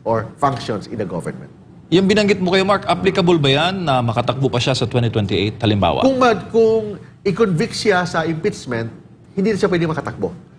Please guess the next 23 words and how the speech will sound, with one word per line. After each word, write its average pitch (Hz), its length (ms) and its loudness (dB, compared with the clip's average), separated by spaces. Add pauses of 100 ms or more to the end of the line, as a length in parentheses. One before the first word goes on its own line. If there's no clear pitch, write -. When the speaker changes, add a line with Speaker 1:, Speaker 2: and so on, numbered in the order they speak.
(100)
Speaker 1:
Kasi 165 480 2 (240)
disqualified 160 640 2
siya - 160 -2
to, 120 400 -4 (160)
to 139 80 0
hold 143 320 4
any 131 240 -4
other 113 160 -8
office 131 320 -4
or 92 160 -10
functions 104 400 -10
in 101 80 -8
the 95 80 -6
government. 80 480 -6 (560)
That's 170 160 4
why 160 160 6
yung 151 160 0
conviction, 160 560 -2
yung 151 400 0 (400)
impeachment 160 640 0
na 170 80 -4
yan, 101 300 -4 (520)
ah, 123 360 2